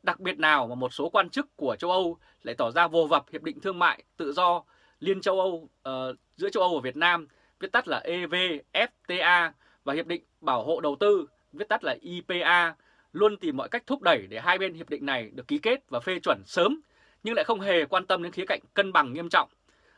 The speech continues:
trong cán cân thương mại giữa E U là châu Âu và Việt Nam, và đặc biệt là không quan tâm đến cải thiện nhân quyền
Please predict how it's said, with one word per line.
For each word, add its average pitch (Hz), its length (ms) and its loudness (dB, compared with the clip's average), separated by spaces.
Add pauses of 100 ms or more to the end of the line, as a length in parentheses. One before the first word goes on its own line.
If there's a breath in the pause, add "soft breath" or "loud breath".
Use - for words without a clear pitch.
(160 soft breath)
trong 180 160 -2
cán 170 120 0
cân 196 180 -2
thương 180 180 -6
mại 170 240 2
giữa 160 280 -6
E 185 160 -2
U 170 420 -4
là 104 120 -14
châu 165 140 -2
Âu 175 180 0
và 120 100 -8
Việt 120 140 -10
Nam, 160 280 4 (320 soft breath)
và 156 100 0
đặc 170 160 -2
biệt 180 240 -2
là 147 80 -2
không 202 180 -6
quan 208 180 2
tâm 190 180 2
đến 202 120 -12
cải 131 160 2
thiện 143 220 -10
nhân 190 180 -4
quyền 135 300 0